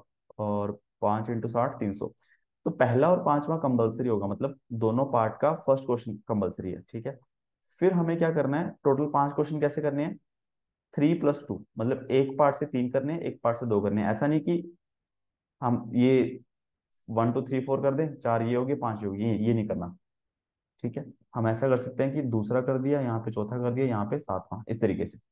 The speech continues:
ठीक है। तीन ए पार्ट से हो गए, दो B पार्ट से हो गए। हम टू प्लस थ्री भी कर सकते हैं कि दो ए पार्ट से करें, तीन बी पार्ट से।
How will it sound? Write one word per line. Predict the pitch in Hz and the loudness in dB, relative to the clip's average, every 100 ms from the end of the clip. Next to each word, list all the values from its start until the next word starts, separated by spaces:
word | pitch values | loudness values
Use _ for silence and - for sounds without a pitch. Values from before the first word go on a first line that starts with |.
| _ _ _ - | _ _ _ -4
ठीक | 117 | -2
है। | 147 - _ _ 120 | -2 -6 _ _ 4
तीन | 120 117 120 120 - | 4 4 -2 -8 0
ए | 113 | 2
पार्ट | 110 127 127 | 4 2 2
से | 139 | 0
हो | |
गए, | 143 | 2
दो | 120 117 143 - | 4 2 2 -2
B | 104 | -4
पार्ट | 104 92 | -2 -4
से | - | -4
हो | 92 | -6
गए। | 95 - _ _ - | -6 -8 _ _ -4
हम | 107 107 107 | 0 0 2
टू | 135 135 | 2 2
प्लस | 131 131 | 0 0
थ्री | 127 | 0
भी | 123 | 2
कर | 123 | 0
सकते | 117 - | -2 -6
हैं | 113 | -4
कि | 113 | -2
दो | 107 110 113 | 2 2 2
ए | 110 110 | 0 2
पार्ट | 117 - | 0 0
से | 123 | -4
करें, | 117 117 | -4 -6
तीन | 113 107 | -6 -4
बी | 98 | -2
पार्ट | 104 90 | -4 -6
से। | - | -8